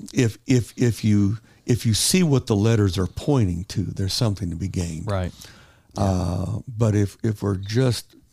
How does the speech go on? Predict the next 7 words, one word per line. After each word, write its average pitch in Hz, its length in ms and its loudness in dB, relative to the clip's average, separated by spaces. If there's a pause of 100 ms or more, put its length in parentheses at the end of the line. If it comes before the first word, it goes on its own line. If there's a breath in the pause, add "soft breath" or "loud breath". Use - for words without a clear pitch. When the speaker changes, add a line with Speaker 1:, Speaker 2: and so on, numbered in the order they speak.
(400 soft breath)
Speaker 1:
learning 127 460 4
letters 95 580 0
to - 120 -6
say 107 260 0
we 95 180 -2
learn 98 320 -2
letters 92 680 -2